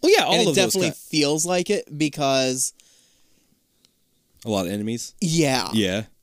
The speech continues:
Speaker 2: And
Speaker 1: Therefore,
Speaker 2: it has
Speaker 1: difficulty
Speaker 2: certain,
Speaker 1: curve.
Speaker 2: uh, every level has, uh,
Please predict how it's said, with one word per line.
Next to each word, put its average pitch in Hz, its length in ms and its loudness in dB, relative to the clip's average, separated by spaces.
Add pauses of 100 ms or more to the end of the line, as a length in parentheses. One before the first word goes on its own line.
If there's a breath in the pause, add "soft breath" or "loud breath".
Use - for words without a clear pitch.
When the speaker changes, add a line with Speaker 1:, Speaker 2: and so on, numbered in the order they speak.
(400)
Speaker 2:
And 160 160 4
Speaker 1:
Therefore, 120 260 0
Speaker 2:
it - 60 2
has 185 120 2
Speaker 1:
difficulty 185 380 2
Speaker 2:
certain, 185 100 -4
Speaker 1:
curve. 117 120 0
Speaker 2:
uh, 147 280 2 (540)
every 180 200 2
level 170 340 2
has, 151 340 0
uh, 131 340 0